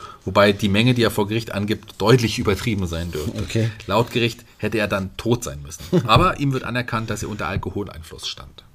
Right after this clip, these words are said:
Speaker 2: Hm. Interessant.
Speaker 1: Ja.
Speaker 2: Und die Kirche? Was sagt denn die Kirche dazu?
Speaker 1: Die schweigt größtenteils.
Speaker 2: Tja.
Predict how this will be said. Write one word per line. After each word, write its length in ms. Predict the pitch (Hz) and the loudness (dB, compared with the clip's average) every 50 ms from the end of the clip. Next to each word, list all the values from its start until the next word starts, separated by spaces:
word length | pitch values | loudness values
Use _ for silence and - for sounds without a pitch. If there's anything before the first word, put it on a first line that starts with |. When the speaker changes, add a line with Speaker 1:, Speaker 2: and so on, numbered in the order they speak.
| - - - | -16 -8 -6
Speaker 2:
Hm. 240 | 92 87 78 73 71 - - - - - - - - - - - - - - - - - - - - - - - - - - - - - - - | -4 -4 -4 -6 -8 -12 -14 -20 -20 -20 -18 -16 -16 -16 -16 -18 -18 -16 -16 -14 -14 -14 -14 -14 -16 -16 -16 -18 -18 -20 -20 -20 -20 -20 -12 -6
Interessant. 680 | - 110 107 104 - 139 131 - 156 160 147 131 120 104 | -4 -4 -4 -2 -2 0 4 6 8 8 8 6 4 2
Speaker 1:
Ja. 60 | 98 92 - - - - - - - - | 2 2 2 0 -2 -2 -4 -6 -4 0
Speaker 2:
Und 140 | - 170 151 | 4 6 8
die 80 | 170 - | 8 6
Kirche? 500 | - - 156 160 170 202 - 247 269 277 - - - - - - - - - - | 6 8 10 10 10 10 8 8 6 4 2 -4 -16 -18 -20 -20 -20 -18 -6 -2
Was 140 | - 147 - | -2 0 2
sagt 240 | - 147 160 - - | 2 2 2 2 -2
denn 100 | 156 151 | -4 -4
die 100 | 147 143 | -4 -4
Kirche 380 | - - 175 160 151 - 113 | 0 4 4 4 4 4 0
dazu? 400 | 92 90 85 - - - - 254 - - - - | -2 -2 -4 -6 -6 -6 -6 -6 -8 -10 -12 -6
Speaker 1:
Die 60 | - - | -2 0
schweigt 500 | - - - 101 98 98 98 - - - | 0 4 4 4 4 4 0 -6 -14 -16
größtenteils. 580 | - - - - - - - - - - - | -14 -12 -12 -12 -14 -16 -16 -18 -14 -10 -6
Speaker 2:
Tja. 120 | 110 101 | -4 -4